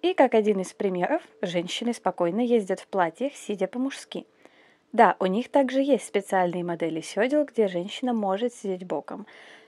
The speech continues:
Но, мне кажется, тут выбор зависел от мероприятия и выбора самой женщины. Вероятно, в новое время пришёл новый строгий модный французский этикет, и женщин срочно потребовалось посадить так, а не иначе.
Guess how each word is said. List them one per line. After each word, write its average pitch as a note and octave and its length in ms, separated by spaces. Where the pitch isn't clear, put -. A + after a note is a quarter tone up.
Но, D4+ 260
мне E4+ 220
кажется, C#4 500
тут C4 240
выбор A3 360
зависел F#3 580
от G3 180
мероприятия G3+ 840
и D4 240
выбора G#3+ 360
самой E3+ 380
женщины. - 540
Вероятно, C4+ 560
в A3 40
новое B3 300
время G#3 320
пришёл G3+ 400
новый G3 320
строгий F#3 540
модный E3 400
французский E3+ 680
этикет, C4+ 400
и B3+ 160
женщин A3 400
срочно A#3 460
потребовалось G3 680
посадить F#3 640
так, F#3 300
а G3+ 100
не F3 200
иначе. E3+ 420